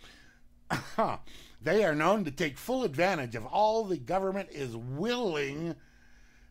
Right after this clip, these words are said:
to give them or do to them. Y-, you'll see below, uh, that as much as they admonish our justice system,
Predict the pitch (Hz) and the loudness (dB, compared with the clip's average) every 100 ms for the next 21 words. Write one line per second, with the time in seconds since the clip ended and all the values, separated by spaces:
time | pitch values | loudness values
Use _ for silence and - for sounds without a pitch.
0 | - - 147 117 104 190 185 131 110 101 | -12 -4 -2 -2 2 2 4 0 0 -2
1 | 113 110 107 143 165 107 117 151 131 - | -4 -6 -2 -2 0 0 -2 -2 -8 -18
2 | - - - - - - - 160 175 - | -20 -20 -20 -20 -20 -20 -16 -6 -4 -2
3 | 220 226 - 220 170 156 120 - - - | -2 -2 -2 -2 0 0 0 -4 -18 -6
4 | - 208 190 202 196 190 170 196 247 220 | 2 2 2 2 2 0 -2 0 0 0
5 | 185 202 202 180 196 170 165 160 180 220 | -2 0 0 2 2 2 -2 0 0 0
6 | 233 185 - 165 156 135 113 151 147 131 | -2 -4 -4 -2 -2 -4 -2 -2 -2 -4
7 | 131 - 143 131 196 202 | -10 -4 -4 -4 -4 -4